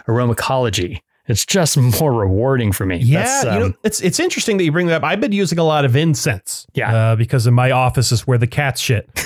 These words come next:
Speaker 2: And so,
Speaker 1: <laughs>
Speaker 2: um, any kind of aromacology will be helpful. And when you look at the incense, you put the stick in, it forms a triangle.
Speaker 1: Ooh.
Speaker 2: So boom, that is, that is trigonometric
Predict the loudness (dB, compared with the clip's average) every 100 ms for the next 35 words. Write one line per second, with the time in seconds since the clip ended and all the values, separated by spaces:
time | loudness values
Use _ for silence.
0 | -6 -2 0 0 0 0 -2 -2 -2 0
1 | -2 -2 -2 -2 -2 0 2 0 0 0
2 | 2 2 0 0 -2 0 2 2 2 2
3 | 2 2 2 0 -2 -4 _ _ -20 -10
4 | -4 0 2 0 0 0 2 2 2 0
5 | 0 0 0 0 0 0 -2 0 0 0
6 | -2 -2 -2 -2 0 0 0 -4 -6 -6
7 | -2 0 2 2 2 0 -4 -10 _ -6
8 | -2 0 0 2 0 0 0 2 4 4
9 | 4 4 4 2 0 0 0 2 0 0
10 | 0 0 0 0 -2 -2 0 2 0 -2
11 | -2 0 0 2 0 0 -2 -2